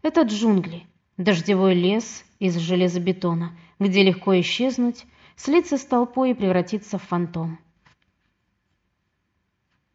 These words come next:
Ди Лауро потеряли все свое высшее руководство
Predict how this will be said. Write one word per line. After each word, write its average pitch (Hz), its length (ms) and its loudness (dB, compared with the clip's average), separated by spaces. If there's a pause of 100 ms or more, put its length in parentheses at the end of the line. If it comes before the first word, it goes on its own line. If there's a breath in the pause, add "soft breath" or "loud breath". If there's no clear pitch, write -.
(640)
Ди 202 160 2
Лауро 311 320 6
потеряли 240 760 2 (1160)
все 240 240 2
свое 240 320 2
высшее 196 400 0
руководство 233 760 0